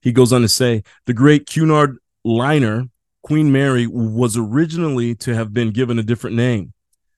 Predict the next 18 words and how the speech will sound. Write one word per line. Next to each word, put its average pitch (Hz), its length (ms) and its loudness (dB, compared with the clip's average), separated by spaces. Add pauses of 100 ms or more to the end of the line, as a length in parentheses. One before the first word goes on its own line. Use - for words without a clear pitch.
(520)
Uh, 101 380 -6 (260)
the 110 160 4
original 151 380 6
intention 123 760 2 (380)
wa-, 120 280 4
was 117 240 2
to 117 160 0
christen 165 640 0
the 131 80 0
ship - 380 -6
Queen 147 320 2
Victoria. 113 560 -6 (880)
However, 143 360 4
when 139 180 4
a 113 60 0
Cunard 165 440 0
official 135 440 -2
was 113 280 -2